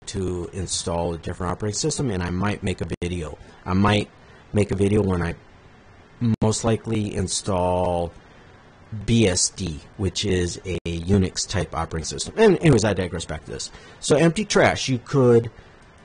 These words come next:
empty trash for the selected user, which would be up here at the top. Select user to repair, or all users, which I had selected, or don't empty.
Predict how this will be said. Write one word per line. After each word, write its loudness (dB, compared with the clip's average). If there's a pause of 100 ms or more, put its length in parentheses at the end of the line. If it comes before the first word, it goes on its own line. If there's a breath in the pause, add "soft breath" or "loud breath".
(220)
empty 0
trash 2
for -2
the 0
selected 0
user, 0
which -2 (340)
would 0
be 0
up -4
here 2
at 0
the -10
top. -2 (480)
Select 0
user 0
to -4
repair, -2 (540 loud breath)
or 6
all 4
users, -2
which 0
I 2
had -2
selected, -4
or 4
don't 2
empty. -2